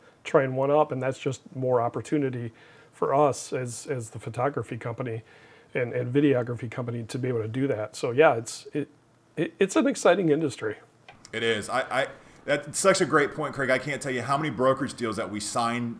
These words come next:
Speaker 2: the brokerage deal and the competing company down the road called me,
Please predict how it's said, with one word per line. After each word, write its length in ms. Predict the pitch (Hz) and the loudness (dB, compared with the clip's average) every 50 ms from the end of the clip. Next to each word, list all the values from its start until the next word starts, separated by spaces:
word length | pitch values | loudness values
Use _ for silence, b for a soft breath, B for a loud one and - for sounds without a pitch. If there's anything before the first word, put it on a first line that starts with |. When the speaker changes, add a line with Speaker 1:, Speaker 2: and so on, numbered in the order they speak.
| 98 95 | -10 -12
Speaker 2:
the 80 | 95 | -10
brokerage 760 | 92 90 - - 101 90 113 123 131 123 - 123 113 110 - - | -12 -12 -14 -14 -8 -2 0 0 0 0 0 -2 -4 -4 -6 -6
deal 440 | 104 101 95 92 90 87 87 87 B B B B B B B B - - | -4 -4 -2 -2 -4 -4 -6 -8 B B B B B B B B -12 -8
and 340 | 113 113 110 113 107 120 - 110 95 | -6 -4 -4 -4 -6 -6 -8 -8 -8
the 80 | 117 | -8
competing 520 | 113 - 139 123 - - 156 160 151 143 127 | -6 -6 -6 -8 -6 -4 -4 -2 -2 -2 -4
company 360 | - - 139 131 107 131 113 | -2 -2 -2 -2 -2 -4 -6
down 280 | 101 98 107 107 113 107 | -4 -2 0 0 0 0
the 80 | 104 | 0
road 320 | 104 107 107 107 107 92 - | 0 2 2 2 2 0 -6
called 340 | - - 113 117 117 113 - | -6 -2 -2 0 0 2 2
me, 240 | - 82 85 82 | 2 2 0 -2